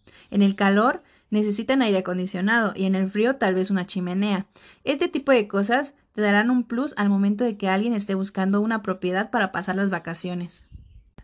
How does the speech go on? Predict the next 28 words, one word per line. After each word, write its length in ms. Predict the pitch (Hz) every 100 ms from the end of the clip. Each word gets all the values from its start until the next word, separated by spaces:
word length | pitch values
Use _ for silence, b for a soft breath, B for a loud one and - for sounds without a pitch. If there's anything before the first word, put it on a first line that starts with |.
| _ -
Te 120 | 220
recomiendo 760 | 214 208 214 226 226 254 302 -
que 140 | - 214
realices 560 | 208 214 254 277 277
un 160 | 247 247
sondeo 640 | 240 220 208 214 247 302 _ -
y 120 | 220
hagas 260 | 233 285
un 100 | 277
estudio 340 | 262 254 240 247
de 80 | 226
mercado 480 | 185 190 196 226
sobre 320 | 240 208 190 185
las 320 | 185 190 -
cosas 440 | - 233 262 277
que 120 | -
la 120 | 196 196
gente 280 | 208 226
está 240 | 233 208 196
buscando 640 | 202 202 196 196 208 247 b b _ -
en 320 | 202 202 208
tu 280 | 262 302 269
zona, 540 | - 220 220 190 185 -
donde 340 | 196 202 208 208
se 120 | 208
ubica 340 | 202 220 277
tu 140 | 277 202
propiedad. 560 | 190 190 180 185 190